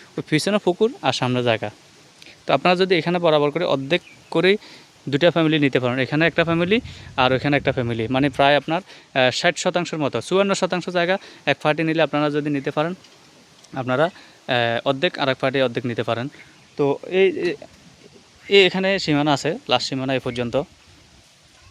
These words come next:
অনেকে আমাদের কাছে আপনারা জায়গা জমি খোঁজেন, আমরা আপনাদের জন্য সবসময় ভালো ভালো জায়গা জমির সন্ধান নিয়ে আসি। তো এ-, দেখেন, এই যে, যে জালটা দেখতেছেন, এই জাল হচ্ছে সীমানা।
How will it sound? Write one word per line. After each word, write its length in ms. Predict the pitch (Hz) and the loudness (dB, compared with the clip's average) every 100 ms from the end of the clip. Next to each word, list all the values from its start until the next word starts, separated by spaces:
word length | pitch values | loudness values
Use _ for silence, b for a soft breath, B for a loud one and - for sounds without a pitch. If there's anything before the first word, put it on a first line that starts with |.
| - - _ - - - - - - B B - | -20 -20 _ -20 -20 -20 -20 -18 -18 B B -2
অনেকে 260 | 202 214 | 0 2
আমাদের 260 | 202 190 185 | 4 4 2
কাছে 180 | 180 185 | 2 2
আপনারা 220 | 170 170 | -2 0
জায়গা 220 | 156 131 | 2 2
জমি 200 | 131 131 | 2 -2
খোঁজেন, 280 | 127 123 131 | -4 -4 -4
আমরা 240 | 135 123 | -4 -2
আপনাদের 600 | 131 - 123 123 123 127 127 | -2 -2 -4 -4 -6 -6 -4
জন্য 200 | 123 123 | -4 -4
সবসময় 320 | 170 - 156 | -6 -4 0
ভালো 180 | 131 135 | 2 2
ভালো 160 | 135 | 0
জায়গা 220 | 127 120 | 0 -2
জমির 220 | 120 120 120 | -2 -6 -8
সন্ধান 300 | 127 120 123 | -8 -6 -6
নিয়ে 160 | 127 | -6
আসি। 200 | 127 - - B B B B B - - | -6 -8 -12 B B B B B -18 -10
তো 80 | - | -6
এ-, 220 | 160 156 147 | -2 -2 0
দেখেন, 260 | 151 131 | 0 0
এই 120 | 139 | -2
যে, 120 | 147 160 | -2 0
যে 120 | 143 | 2
জালটা 280 | 123 127 151 | 2 0 -2
দেখতেছেন, 380 | 147 160 185 185 | -6 -6 -6 -2
এই 100 | 156 | 0
জাল 180 | 135 139 | 2 2
হচ্ছে 180 | 135 - | 0 -2
সীমানা। 360 | 123 113 110 | -4 -4 -6